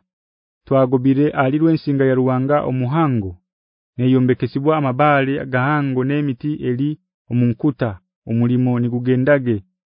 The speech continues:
mara nibagukora nigushemera. Aho tubaza abebembezi abo tuti, "Noa abaire omuku gwo kumalira eryombeka eri,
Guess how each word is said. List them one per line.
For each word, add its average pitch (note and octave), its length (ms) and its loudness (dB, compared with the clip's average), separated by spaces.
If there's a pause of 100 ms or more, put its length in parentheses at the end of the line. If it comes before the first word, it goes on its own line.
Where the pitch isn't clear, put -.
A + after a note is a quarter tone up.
(100)
mara D3 340 2
nibagukora C#3+ 800 0 (220)
nigushemera. A2+ 680 -2 (640)
Aho A#2+ 440 0 (240)
tubaza C3 440 0
abebembezi C3 840 -2 (340)
abo A#2 260 -2
tuti, - 440 -6 (680)
"Noa E3+ 320 4
abaire C#3 560 4
omuku C#3 520 0 (220)
gwo D3 100 0
kumalira C3+ 680 2
eryombeka A#2+ 500 0
eri, A2+ 380 2